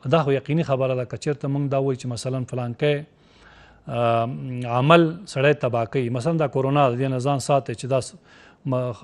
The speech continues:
مهلکه مریضي ده، داسې نور، نو څومره مونږ احتیاط کوو. او رسول الله صلی الله علیه وسلم فرمایي چې چا نه مثلاً د مازدیګر مونځ پاتې شو قصدن،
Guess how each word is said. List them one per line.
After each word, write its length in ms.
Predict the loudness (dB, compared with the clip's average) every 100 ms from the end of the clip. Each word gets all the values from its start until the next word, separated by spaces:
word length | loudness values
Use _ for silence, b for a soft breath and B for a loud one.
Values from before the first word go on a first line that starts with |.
| -8
مهلکه 460 | -2 4 4 2 -2
مریضي 460 | -2 -2 -2 -2
ده، 180 | -4 -8 -12 B B B _ 4
داسې 240 | 6 6
نور، 280 | 4 6 4 0 _ b b b -12
نو 40 |
څومره 320 | -2 2 2
مونږ 200 | 2 2
احتیاط 460 | 0 0 0 0 -4
کوو. 200 | -8 -8 -12 b b b -4
او 120 | -2
رسول 300 | -2 0 0
الله 220 | 4 2
صلی 220 | 2 0 -2
الله 200 | 2 2
علیه 160 | 2
وسلم 300 | 0 -2 -2
فرمایي 460 | -2 0 4 4 2 b b b -20
چې 80 | -4
چا 180 | 2 2
نه 80 |
مثلاً 400 | 2 0 0 0
د 40 | 0
مازدیګر 520 | 0 -2 2 6 6
مونځ 320 | 6 2 0 0 4
پاتې 240 | 4 4
شو 140 | -8 -10
قصدن، 540 | -10 -2 2 4 2